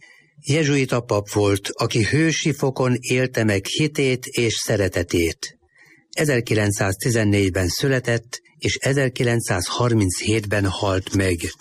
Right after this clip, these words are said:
Pécsi diákként, hatodikos gimnazista korában írt a füzete elejére:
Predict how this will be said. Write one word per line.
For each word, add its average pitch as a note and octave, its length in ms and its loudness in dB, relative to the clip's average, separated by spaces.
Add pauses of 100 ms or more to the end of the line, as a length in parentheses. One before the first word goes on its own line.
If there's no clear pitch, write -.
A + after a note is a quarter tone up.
(440)
Pécsi E3+ 340 2
diákként, C#3 1040 0
hatodikos A#2 760 0
gimnazista A#2 640 0
korában G#2 580 0
írt C3 320 -2
a G#2 80 0
füzete B2 480 0
elejére: F#2 720 0